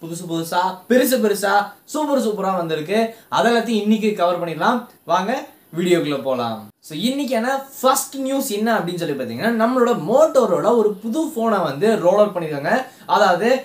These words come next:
இந்த phone வந்து கூடிய சீக்கிரமே launch ஆக போகுது, Announce பண்ணிட்டாங்க. So, Motorola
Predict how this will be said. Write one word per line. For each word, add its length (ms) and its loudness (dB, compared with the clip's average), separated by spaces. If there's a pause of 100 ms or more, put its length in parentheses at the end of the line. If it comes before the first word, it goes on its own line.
(140)
இந்த 260 2
phone 360 2
வந்து 480 0
கூடிய 420 -4
சீக்கிரமே 640 -2
launch 360 -2
ஆக 220 -4
போகுது, 280 -2
Announce 580 0
பண்ணிட்டாங்க. 500 -4 (380)
So, 400 0 (120)
Motorola 840 4